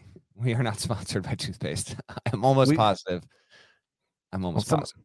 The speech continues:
Speaker 2: well, somebody needs to work on that.
Speaker 1: All right, all right. Um, we're the, we
Speaker 2: Wisconsin to win, Colgate to cover.
Speaker 1: I have Wisconsin to win, Colgate to cover. I would take Colgate to win this game straight up if it was in Fort Worth or Pittsburgh, but it's not. It's in Milwaukee,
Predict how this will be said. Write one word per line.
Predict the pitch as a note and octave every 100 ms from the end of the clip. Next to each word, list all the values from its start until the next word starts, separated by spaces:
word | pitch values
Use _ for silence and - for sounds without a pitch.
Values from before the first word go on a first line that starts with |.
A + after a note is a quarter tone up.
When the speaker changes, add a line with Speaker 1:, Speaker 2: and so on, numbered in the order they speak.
| -
Speaker 2:
well, | B2
somebody | - D#3 B2
needs | A2+ F#2
to |
work | F2+ E2 F#2+
on | F2
that. | F2 - - F#2+
Speaker 1:
All | F#2+
right, | - -
all | - - - -
right. | A#2 G#2+
Um, | F#2+ F2 -
we're | A#2+ C3
the, | F3
we | D#3
Speaker 2:
Wisconsin | D4+ D4 C#4
to | C4
win, | B3 B3
Colgate | G3+ A3 G3+ G3
to | C#3+
cover. | D3 G#2+ F2 _ _ - -
Speaker 1:
I |
have | A2
Wisconsin | G#2+ - A#2+ A#2
to | A#2
win, | A2
Colgate | A2+ A2+ G#2
to | -
cover. | G#2+ G#2 G#2
I | G#2
would | G#2+
take | C3+
Colgate | - B2+ A#2+
to | A2+
win | A2
this | G#2+ -
game | G2
straight | - G2+ F#2
up | F#2
if | F2
it | F2+
was | D#2
in | F2+
Fort | E2 F#2 -
Worth | F2+ F2+ -
or | -
Pittsburgh, | F3+ G#3 - G#3 G#3+ C4+ C4 - _ _
but | C#3
it's | C#3 D3+
not. | E3 A#2 - _ _ _ -
It's |
in | C#3+
Milwaukee, | D#3 C#3+ D#3+ D3+ G#2 C2+